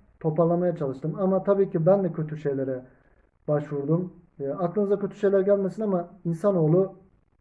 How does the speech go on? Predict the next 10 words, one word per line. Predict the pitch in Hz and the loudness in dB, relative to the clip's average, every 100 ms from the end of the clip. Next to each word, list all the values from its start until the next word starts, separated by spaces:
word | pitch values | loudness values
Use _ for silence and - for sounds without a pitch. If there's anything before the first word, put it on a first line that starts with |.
| _ | _
ister | - 190 | -4 0
istemez | 185 180 170 185 185 - | 0 0 0 0 -2 -16
şeytan | _ 160 156 175 | _ -4 0 -2
uyup | 175 170 | -2 -2
bazı | 165 160 | 0 0
şeyler | 160 160 156 | 0 0 2
yapıyor. | 151 151 156 151 - - _ _ _ - | 0 0 0 0 -6 -18 _ _ _ -2
Ben | 233 202 | 2 2
de | |
yaptım. | 147 127 - 196 | 0 0 -4 -4